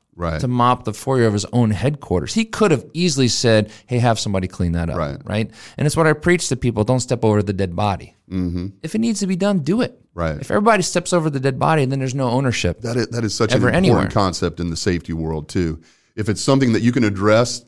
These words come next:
Speaker 1: right now and doesn't need to be escalated or passed off to someone else, just take care of it. Maybe we need to do something to try to ensure that it doesn't happen again. You know, maybe there needs to be, as you said earlier, maybe we need to tweak the process a little bit or whatever.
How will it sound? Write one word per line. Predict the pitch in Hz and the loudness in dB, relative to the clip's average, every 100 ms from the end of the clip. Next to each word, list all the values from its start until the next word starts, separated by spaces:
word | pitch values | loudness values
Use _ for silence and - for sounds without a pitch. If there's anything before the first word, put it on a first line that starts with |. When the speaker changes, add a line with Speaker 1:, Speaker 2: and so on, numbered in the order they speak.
| - | -8
Speaker 1:
right | 92 104 104 | -2 0 0
now | 98 92 98 127 151 | -2 0 0 0 2
and | 98 101 | 0 0
doesn't | 107 92 | 0 0
need | 95 110 117 | 0 -2 -2
to | |
be | 110 120 117 113 113 _ _ | -2 0 0 -4 -8 _ _
escalated | 113 117 123 110 113 120 113 | -4 -2 0 4 4 4 2
or | 92 | -2
passed | 85 113 107 113 | 2 2 4 2
off | 104 | 0
to | 101 | 0
someone | 117 107 101 | -2 0 2
else, | 104 107 104 - | 2 2 0 -2
just | 113 - | -8 0
take | 135 135 | 0 0
care | 120 117 | 2 2
of | 110 | 2
it. | 120 - _ _ _ _ _ | 0 -4 _ _ _ _ _
Maybe | - 123 | -2 2
we | 135 131 | 6 6
need | 127 110 | 4 2
to | |
do | 101 123 | 2 2
something | 123 123 117 110 | 4 2 2 0
to | |
try | 104 123 | 2 4
to | 107 - - | 4 0 -2
ensure | 110 101 123 | -4 2 2
that | 101 | 2
it | 98 | 0
doesn't | 104 95 | 0 0
happen | 95 139 151 | 0 0 0
again. | 117 98 98 127 | 0 0 -2 -2
You | 127 | -4
know, | 95 | -4
maybe | 107 101 | -2 -4
there | 104 | -4
needs | 104 110 | -2 -4
to | 104 | -4
be, | 117 110 | -4 -4
as | 104 | -4
you | 107 | -6
said | 113 | -4
earlier, | 104 139 107 90 - _ - | -2 -2 -2 -6 -14 _ -4
maybe | 113 | 0
we | 135 131 | 2 2
need | 123 | 0
to | 98 | 0
tweak | - 127 | 0 -2
the | 113 | -2
process | 104 107 92 101 - | 0 2 2 -2 0
a | |
little | 98 98 | 0 0
bit | 92 123 | 0 0
or | 110 | 0
whatever. | 98 110 143 98 107 - | 0 4 4 2 -6 -8